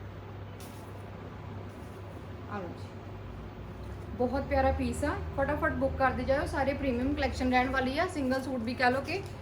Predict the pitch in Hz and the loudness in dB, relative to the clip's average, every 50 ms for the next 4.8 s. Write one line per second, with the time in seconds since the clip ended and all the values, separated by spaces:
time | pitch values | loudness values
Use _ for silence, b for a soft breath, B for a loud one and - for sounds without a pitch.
0 | B B B - - - 269 233 247 262 262 254 262 254 254 247 247 294 294 247 | B B B -8 -2 0 2 4 4 4 6 6 6 6 6 6 4 4 2 4
1 | 220 262 269 262 233 247 254 - 294 269 254 277 277 262 247 233 - - 262 254 | 4 4 6 6 6 6 6 4 2 2 4 4 4 4 2 2 4 4 2 2
2 | 254 269 262 277 320 349 - - 285 277 285 311 - 294 277 254 240 240 254 277 | 2 2 2 2 2 2 4 4 4 6 6 4 4 4 6 6 6 6 4 4
3 | 285 277 254 240 240 233 247 277 311 311 294 254 247 254 262 285 294 311 269 254 | 4 6 6 8 8 6 6 2 2 2 2 2 4 2 2 2 0 -2 -2 -2
4 | 226 254 262 294 269 240 220 214 220 247 277 269 247 269 359 | -2 0 2 2 4 4 4 4 4 2 2 2 2 0 -2